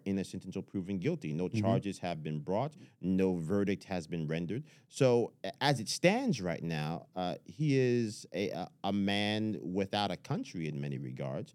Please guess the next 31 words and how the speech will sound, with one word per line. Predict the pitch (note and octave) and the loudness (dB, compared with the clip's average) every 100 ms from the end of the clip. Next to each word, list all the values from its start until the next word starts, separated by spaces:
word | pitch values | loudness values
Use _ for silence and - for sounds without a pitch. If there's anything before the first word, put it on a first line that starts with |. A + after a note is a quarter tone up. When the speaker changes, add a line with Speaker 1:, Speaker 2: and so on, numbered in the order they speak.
| - | -2
Speaker 2:
Mm-hmm. | A2 G2+ F2+ | 2 2 0
Speaker 1:
I, | - A2 | 2 4
I | |
would | A#2+ G#2 | 6 4
argue | F#2 F2 E2+ | 4 0 -2
that | F2+ F2 | -2 -4
he | D#2 | -4
probably | G2+ F#2 D#2 | -2 -2 -4
shouldn't | - G2 E2+ | -6 -4 -4
have | |
been | D#2+ | -4
placed | D2 F2 E2 E2 | -4 -4 -4 -4
on | D2+ | -4
any | D#2 | -4
committees. | D#2 D2 C2+ C#2 F#2 - - | -4 -6 -4 -4 -6 -10 -16
That's | C#2+ D#2 - | -8 -6 -4
just | F2+ - | -6 -4
my | D#2 | -6
personal | C#2 F2 D#2 - C#2+ | -4 -6 -6 -8 -10
opinion. | - A#2 | 2 6
Speaker 2:
I | |
agree | C3 B2+ | 8 8
with | B2 G#2+ | 6 6
you. | A#2+ | 4
Speaker 1:
Specifically | - C3+ G#3 A3 D3+ A#2 | 4 6 8 6 4 0
because, | F#2+ G#2 A2 G#2 C3+ D3+ | 0 0 0 2 0 -2
uh, | A#2 - C#3+ | -6 -6 -4
to | C#3 | 0
be | B2+ | 0
quite | B2+ B2+ C3 | 0 0 2
honest, | G#2 F#2 A#2+ - | 2 -2 -4 -6